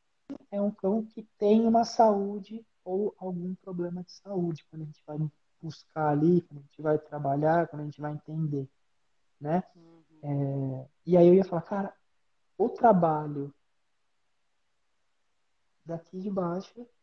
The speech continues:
Speaker 1: vai trazer muito mais essa parte, vai tra-, vai trazer muito mais à tona isso, né?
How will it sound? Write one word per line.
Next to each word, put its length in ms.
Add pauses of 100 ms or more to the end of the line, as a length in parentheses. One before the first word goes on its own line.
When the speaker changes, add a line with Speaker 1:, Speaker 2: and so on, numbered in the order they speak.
(400)
Speaker 1:
vai 180
trazer 360
muito 440
mais 320
essa 220
parte, 300
vai 120
tra-, 200
vai 120
trazer 240
muito 240
mais 180
à 60
tona 500
isso, 380
né? 180